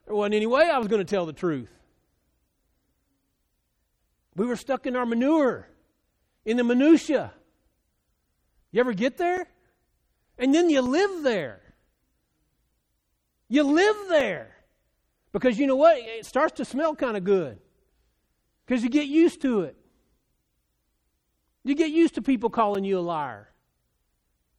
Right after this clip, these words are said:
You get used to being the tail end of the family jokes. You get used to having the best family story. Right? You get used to making people laugh because you live in your past.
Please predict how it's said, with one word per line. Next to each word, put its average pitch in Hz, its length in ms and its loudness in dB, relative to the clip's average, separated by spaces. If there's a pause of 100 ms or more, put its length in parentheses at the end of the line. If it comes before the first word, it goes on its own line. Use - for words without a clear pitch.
(140)
You 254 100 -2
get 302 140 2
used 320 240 2
to 302 60 -10
being 247 320 -2
the 175 300 -4 (760)
tail 233 360 2
end 220 180 0
of 196 60 0
the 185 80 -6
family 196 420 -6
jokes. 156 520 -6 (1800)
You 240 100 -6
get 285 140 0
used 311 260 2
to 277 80 0
having 240 280 0
the 220 80 -2
best 226 300 0
family 196 420 -6
story. 156 600 -4 (1300)
Right? 262 320 -4 (1120)
You 254 100 -2
get 294 140 -2
used 311 240 2
to 285 40 -4
making 254 300 0
people 226 300 -2
laugh 226 320 -2
because 202 280 -4
you 202 120 -6
live 214 180 0
in 196 80 -6
your 175 100 -6
past. 165 640 -14